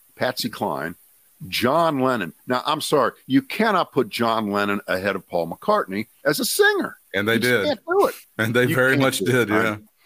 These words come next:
Speaker 1: I know. Uh, Little Richard at eleven, Al Green, number ten, Otis Redding, nine, Beyonce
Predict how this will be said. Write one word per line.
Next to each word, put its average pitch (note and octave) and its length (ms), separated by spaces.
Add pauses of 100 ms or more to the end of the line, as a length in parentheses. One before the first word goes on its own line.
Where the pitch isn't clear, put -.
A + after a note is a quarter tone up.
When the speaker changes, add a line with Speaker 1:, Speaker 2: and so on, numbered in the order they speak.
(160)
Speaker 1:
I D2+ 160
know. - 1120
Uh, F2+ 480 (140)
Little A#2 300
Richard A#2+ 360
at G2 120
eleven, F2+ 540
Al G#2+ 260
Green, G#2+ 400
number F#2 200
ten, F2+ 340
Otis F2+ 320
Redding, F#2 460
nine, F2+ 460
Beyonce G2 1120